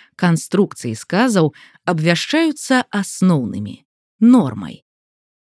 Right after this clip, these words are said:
Тыя ж, што не ўвайшлі, прынята лічыць дыялектнымі,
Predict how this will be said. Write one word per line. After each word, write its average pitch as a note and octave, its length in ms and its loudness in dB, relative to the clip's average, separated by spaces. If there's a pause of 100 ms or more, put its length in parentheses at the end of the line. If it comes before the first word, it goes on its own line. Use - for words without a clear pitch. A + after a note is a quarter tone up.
Тыя F#3 240 2
ж, - 220 -8
што - 240 -6
не C#3 180 -2
ўвайшлі, C3 640 0 (240)
прынята G#3+ 520 4
лічыць B3+ 480 -2
дыялектнымі, C3+ 960 -2